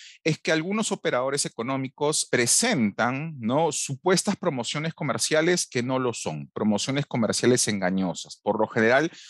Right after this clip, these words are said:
utilizando estrategias señuelo, ¿no? como supuestos descuentos cuando estos en realidad no existen, ¿no? Por ejemplo, que un agente económico ponga en su publicidad comercial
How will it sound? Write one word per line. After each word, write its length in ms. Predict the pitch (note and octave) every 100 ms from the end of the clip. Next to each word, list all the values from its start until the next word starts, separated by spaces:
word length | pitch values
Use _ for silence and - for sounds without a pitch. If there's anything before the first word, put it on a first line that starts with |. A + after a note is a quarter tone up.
| - -
utilizando 500 | D3+ D#3+ D#3 E3 F3
estrategias 440 | D#3+ C#3 D3 E3+
señuelo, 640 | - D#3+ F#3 G#3+ C3 A2 C3+ _ - -
¿no? 240 | A#2 C#3+
como 220 | D3+ C3
supuestos 600 | A#2 C3 - F3+ - F#3+
descuentos 840 | E3 D#3+ - A#3 D3+ - E3+ - -
cuando 400 | - C#3 C#3+ C#3
estos 280 | C3 - D3+
en 100 | D3
realidad 380 | B2 G2 G2 G#2
no 100 | A2
existen, 680 | G2+ - - D2+ - - _ _
¿no? 380 | F2+ A2+ C3+ C#3
Por 220 | - F2
ejemplo, 640 | E2+ - C3+ G#2 D#2+ - - - - - - _
que 80 | A2
un 120 | A2
agente 380 | A2+ C#3+ B2+ D#3+
económico 640 | G3 G3+ D#3+ D3 D#3+ E3 -
ponga 320 | C#3 A#2 G2
en 60 | G2+
su 160 | -
publicidad 480 | A2+ G#2 G2+ - A2+
comercial 640 | - D3+ C#3+ - E3+ D#3